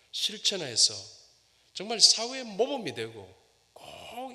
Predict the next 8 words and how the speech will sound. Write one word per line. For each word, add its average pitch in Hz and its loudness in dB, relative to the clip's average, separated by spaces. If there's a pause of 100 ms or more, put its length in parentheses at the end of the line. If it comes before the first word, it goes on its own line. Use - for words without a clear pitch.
이것 233 -6
극복해야 147 -6
할 92 -16
것입니다. - -12 (1500)
언젠가 226 0
이 220 2
일이 214 -2
다 - -10